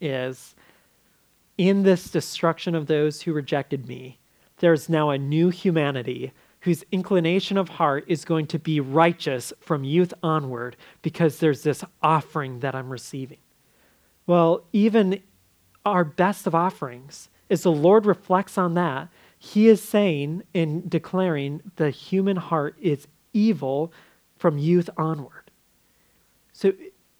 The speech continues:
what, what I think we have here is now an insight into the Cain and Abel story. Abel was not perfect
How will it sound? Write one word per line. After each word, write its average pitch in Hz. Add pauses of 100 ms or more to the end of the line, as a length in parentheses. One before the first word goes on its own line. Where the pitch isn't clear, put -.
what, 202
what 196
I 185
think 208
we 190
have 170
here 143
is 160
now 160
an 165 (100)
insight 170
into 151
the 139
Cain 165
and 151
Abel 143
story. - (880)
Abel 190
was 160
not 170
perfect 135